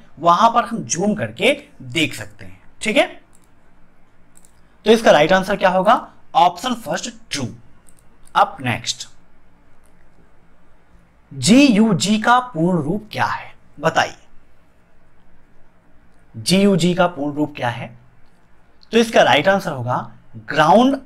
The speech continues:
up graphics। ठीक है, काफी important है, Regular exam में question ये भी पूछा आ रहा है, जीयूजी का full form तो ground up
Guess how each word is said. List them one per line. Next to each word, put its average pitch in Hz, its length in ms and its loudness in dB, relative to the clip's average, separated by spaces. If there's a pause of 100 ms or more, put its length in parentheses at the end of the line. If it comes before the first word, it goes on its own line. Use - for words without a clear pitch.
up - 320 -2
graphics। 113 680 -10 (360)
ठीक 151 140 -4
है, 254 120 2 (400)
काफी 131 240 -4
important 123 560 -2
है, 214 120 -4 (320)
Regular 143 260 0
exam 175 260 0
में 175 100 -6
question 160 280 -10
ये - 120 -8
भी 175 120 -6
पूछा 160 300 -6
आ 151 80 0
रहा 143 120 0
है, 156 180 -8 (280)
जीयूजी 156 440 0
का 165 140 2
full 135 180 -12
form 156 300 -4 (320)
तो 214 80 -6
ground 156 520 0 (140)
up - 180 -2